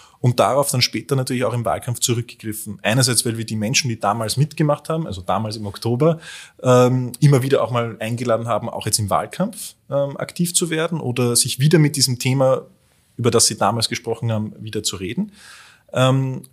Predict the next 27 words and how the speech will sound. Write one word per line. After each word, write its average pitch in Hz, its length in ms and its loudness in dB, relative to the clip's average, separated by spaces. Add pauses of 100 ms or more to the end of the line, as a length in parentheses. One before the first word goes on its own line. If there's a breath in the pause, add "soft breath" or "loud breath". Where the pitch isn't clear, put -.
(160)
und 139 140 4
auf 139 100 2
der 110 100 2
anderen 147 240 0
Seite, 139 340 0
weil 127 140 2
wir 135 80 -4
natürlich 131 300 -4
Rückschlüsse 131 400 0
gezogen 110 440 -4
haben, 104 220 -2
weil 107 140 -4
wir 113 80 -8
gesagt 120 280 -4
haben, 120 100 -4
okay, - 220 -8
damals 120 380 0
im 120 80 -2
Herbst 110 400 -4
waren 113 320 -2
das 95 240 0
bestimmende 123 460 0
Themen 120 320 -2
in 110 100 -6
einer 110 140 -4
bestimmten 120 420 -2
Zielgruppe 151 800 4